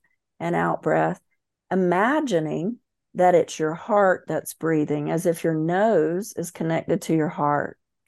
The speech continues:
And then when you do that, you gain composure. You start building resiliency. So when stress, stressful events, you know, come at you, you're able to,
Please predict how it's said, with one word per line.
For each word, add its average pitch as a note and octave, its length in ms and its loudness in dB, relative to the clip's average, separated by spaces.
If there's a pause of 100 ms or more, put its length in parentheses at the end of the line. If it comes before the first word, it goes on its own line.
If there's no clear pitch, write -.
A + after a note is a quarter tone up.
(260)
And G3 160 2
then G3 200 4
when G#3+ 180 4
you D#4 160 4
do A3+ 180 0
that, F#3+ 240 2
you F3 100 0
gain E3 340 -2
composure. E3+ 1000 -2 (400)
You G3+ 160 0
start E3 580 2 (260)
building G3+ 500 0
resiliency. G3+ 1160 -4 (260)
So F#3 240 2
when F3 220 -2
stress, F3+ 600 -2 (380)
stressful F3 600 4
events, E3 420 0 (160)
you F3+ 120 -4
know, D#3 140 -2
come F3 260 -2
at E3+ 260 0
you, B3+ 320 0 (400)
you're F#3 240 4
able F3 440 4
to, E3+ 400 -2